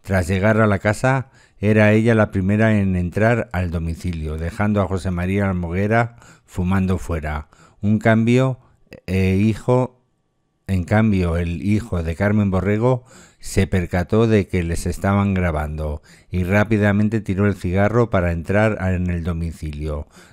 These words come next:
donde ya estaban Paola Olmedo con su hijo y el perro.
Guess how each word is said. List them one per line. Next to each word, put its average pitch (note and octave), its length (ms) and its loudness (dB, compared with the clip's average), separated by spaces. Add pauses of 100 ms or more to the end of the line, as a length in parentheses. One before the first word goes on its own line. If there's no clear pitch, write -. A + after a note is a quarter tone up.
donde F2+ 340 0
ya G#2+ 120 4
estaban G#2+ 480 2
Paola F#2+ 400 2
Olmedo G#2+ 500 0
con E2+ 200 -4
su F#2 180 -4
hijo G2+ 320 0
y F#2+ 80 0
el D#2 160 -6
perro. C#2+ 440 -8